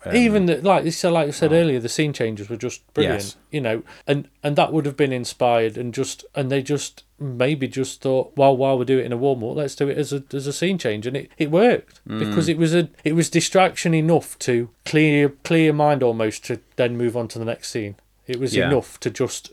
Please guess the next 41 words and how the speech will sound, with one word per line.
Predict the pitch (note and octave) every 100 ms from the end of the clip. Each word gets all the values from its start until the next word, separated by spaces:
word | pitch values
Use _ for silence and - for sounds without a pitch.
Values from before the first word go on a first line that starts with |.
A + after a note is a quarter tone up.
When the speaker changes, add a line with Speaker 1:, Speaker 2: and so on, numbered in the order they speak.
| -
Speaker 2:
just | B2+ C3
shake | - D#3 C3+
the | C#3
floor | - C#3 A#2+
a | A2
little, | G#2+ A2+ A2 -
get | B2
you | A#2+
ready | A2+ A2+
for | A2 A2+
the | G#2+
next | G#2+ -
piece, | A2+ F#2 -
and | G#2
then | G#2 G2+ -
do | C3
it | A#2
Speaker 1:
Yeah, | F3
Speaker 2:
again, | D3+ D3+
Speaker 1:
there, | A#2+
Speaker 2:
and |
Speaker 1:
there | F3
was | F#3
a | F3+
lot | F#3 F#3
of | D3+
movement | C#3+ A#2 G2 F#2+
there, | F#2 G2
and | A#2
I | B2
think | - C#3 A2 - - - - _
the | A#2+
strong | B2 - E3+ E3
points | - D3+ B2+
about | C3 C#3+ B2
the | A#2+
direction | B2 A#2+ A2+ F2+ - G#2 G#2 _ -
is | A#2 G#2+ F#2
those | A2 G#2+ G2+ -
intimate | B2 - A#2+
moments | G#2+ G#2+ G2+ G2 G2+